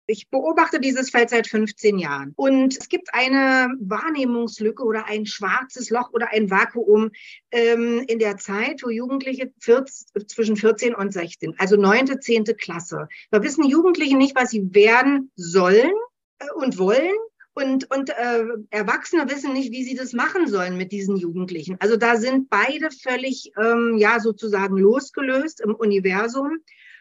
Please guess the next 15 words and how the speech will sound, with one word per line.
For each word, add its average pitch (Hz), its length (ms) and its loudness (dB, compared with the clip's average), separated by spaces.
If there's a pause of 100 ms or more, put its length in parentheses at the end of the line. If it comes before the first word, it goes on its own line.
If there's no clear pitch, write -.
(200)
Und 269 420 0
dann 262 300 -4
passiert 277 360 -4
Folgendes. 262 420 0
Erwachsene, 277 1000 0 (320)
äh, 233 320 4
setzen 226 560 -6
die 247 100 -2
Maßstäbe 262 540 -2
eines 254 300 -8
Erwachsenen 247 640 -6
an. 165 240 -8
Und 190 160 -6
sie 240 100 -4
denken, 330 420 2